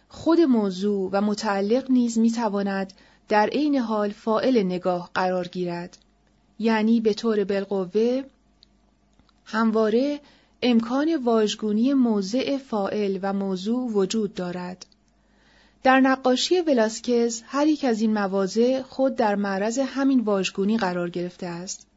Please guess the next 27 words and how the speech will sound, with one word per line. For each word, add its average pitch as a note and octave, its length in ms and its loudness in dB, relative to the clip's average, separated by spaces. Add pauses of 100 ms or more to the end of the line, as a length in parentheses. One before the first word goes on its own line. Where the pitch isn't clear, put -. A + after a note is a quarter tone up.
(540)
یعنی G#3+ 360 2
خود G#3+ 300 0
نقاش G3 680 0
در G#3+ 220 0
عین D4 380 -2
فاعلیت G#3 960 -4 (400)
موضع G#3 500 2
مفعول A3+ 760 -4 (360)
و G3+ 80 0
متعلق G3+ 680 0
بازنمایی G#3 680 0
را B3 120 0
هم G#3+ 320 -4
اشغال G3 380 -2
کرده E3+ 360 -10
است. F3+ 400 -12 (1800)
در B3 140 0
این F4+ 160 2
تابلو B3 400 2
مواضع A#3 680 2
اصلی A3 460 -2
به G#3 140 2
صورتی A#3 440 0
هنرمندانه G#3 920 0
واژگون G3+ 520 0
شده F3+ 280 -6
است. F3+ 440 -12